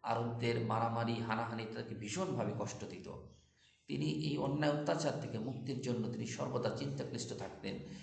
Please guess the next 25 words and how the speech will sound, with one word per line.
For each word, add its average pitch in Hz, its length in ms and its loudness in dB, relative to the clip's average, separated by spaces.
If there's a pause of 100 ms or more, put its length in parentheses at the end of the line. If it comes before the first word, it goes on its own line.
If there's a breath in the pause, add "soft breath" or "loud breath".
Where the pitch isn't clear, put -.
(180 loud breath)
হেরা 147 240 8
গুহায় 139 420 4
গিয়ে 127 200 4
ধ্যানমগ্ন, 131 580 2 (340)
মগ্ন 120 280 0
থাকতেন। 104 520 -2 (380 loud breath)
আল্লাহ 110 300 0
তাআলা 107 220 2
তাকে 107 200 -4
এই 107 160 -2
কষ্ট - 200 -4
থেকে - 280 -6
মুক্তি 117 300 -4
দান 104 260 0
করেন। 104 240 2 (400 loud breath)
তিনি 127 240 2
তাকে 123 200 0
নবুয়ত 123 420 4
দান 117 320 4
করেন, 113 320 4
সত্য - 420 -2
পথের 117 340 0
দিশা 123 300 2
প্রদান 117 320 2
করেন। 110 220 2